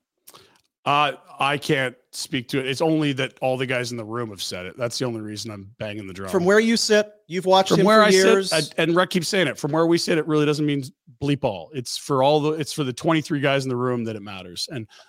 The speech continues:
Speaker 1: all those guys all offseason have said that's the
Speaker 2: So
Speaker 1: guy.
Speaker 2: you have no opinion whatsoever?
Speaker 1: Well, I think he plays the right way. I think he works his tail off. I think he's been their best player in big moments. You look back at the Oilers series, you look at, like,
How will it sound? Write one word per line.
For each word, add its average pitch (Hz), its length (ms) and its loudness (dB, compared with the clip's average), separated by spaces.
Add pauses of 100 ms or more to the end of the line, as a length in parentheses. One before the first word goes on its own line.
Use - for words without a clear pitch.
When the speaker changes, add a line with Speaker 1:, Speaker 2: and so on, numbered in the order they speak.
(100)
Speaker 1:
all 156 220 8
those 156 240 8
guys 135 280 2
all 131 220 4
offseason 123 320 -2
have 110 140 -8
said 113 180 -4
that's 101 200 -10
the 98 80 -10
Speaker 2:
So 151 60 -8
Speaker 1:
guy. 151 60 -6
Speaker 2:
you 175 80 2
have 160 180 2
no 156 420 0
opinion 170 520 -6
whatsoever? 160 640 0
Speaker 1:
Well, 247 180 6
I 214 80 2
think 214 140 2
he 185 60 2
plays 180 280 4
the 156 60 2
right 160 160 4
way. 190 280 4
I 160 40 2
think 151 120 2
he 143 60 -2
works 143 240 -2
his 135 100 -10
tail 165 260 2
off. 156 320 2
I 143 100 0
think 135 120 -4
he's 135 120 -8
been 139 120 -2
their 139 80 -2
best 135 300 -2
player 147 420 0
in 131 120 -6
big 127 180 -6
moments. 151 400 -2
You 139 80 -4
look 131 140 -4
back 131 200 -2
at 120 60 -20
the 120 100 -6
Oilers 143 400 0
series, 143 440 -4
you 123 100 -8
look 127 160 -8
at, 127 140 -10
like, 120 180 -10